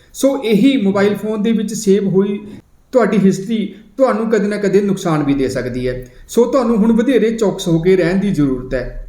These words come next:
ਤਾਂ ਫਿਰ ਕਿਸੇ ਸੰਭਾਵਿਤ ਫਰਾਡ ਤੋਂ ਬਚਣ ਦੇ ਲਈ ਆਪਾਂ ਅੱਜ ਆਪਣੇ ਮੋਬਾਈਲ ਦੇ ਵਿੱਚ Chrome ਬ੍ਰਾਊਜ਼ਰ ਦੀਆਂ ਕੁਝ ਜ਼ਰੂਰੀ ਸੈਟਿੰਗਾਂ ਨੂੰ ਦੇਖਾਂਗੇ। ਅਤੇ ਇਹਨਾਂ ਸੈਟਿੰਗਾਂ ਦੇ ਵੱਲ ਜਾਣ ਤੋਂ ਪਹਿਲਾਂ ਫਟਾਫਟ ਕਰ ਦਿਓ ਇਸ ਵੀਡੀਓ ਨੂੰ like ਅਤੇ ਸ਼ੇਅਰ।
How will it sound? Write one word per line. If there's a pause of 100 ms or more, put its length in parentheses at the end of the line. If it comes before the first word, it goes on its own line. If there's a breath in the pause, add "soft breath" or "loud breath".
(100)
ਤਾਂ
ਫਿਰ
ਕਿਸੇ
ਸੰਭਾਵਿਤ
ਫਰਾਡ
ਤੋਂ
ਬਚਣ
ਦੇ
ਲਈ
ਆਪਾਂ
ਅੱਜ
ਆਪਣੇ
ਮੋਬਾਈਲ
ਦੇ
ਵਿੱਚ
Chrome
ਬ੍ਰਾਊਜ਼ਰ
ਦੀਆਂ
ਕੁਝ
ਜ਼ਰੂਰੀ
ਸੈਟਿੰਗਾਂ
ਨੂੰ
ਦੇਖਾਂਗੇ। (460 loud breath)
ਅਤੇ
ਇਹਨਾਂ
ਸੈਟਿੰਗਾਂ
ਦੇ
ਵੱਲ
ਜਾਣ
ਤੋਂ
ਪਹਿਲਾਂ
ਫਟਾਫਟ
ਕਰ
ਦਿਓ
ਇਸ
ਵੀਡੀਓ
ਨੂੰ
like
ਅਤੇ
ਸ਼ੇਅਰ।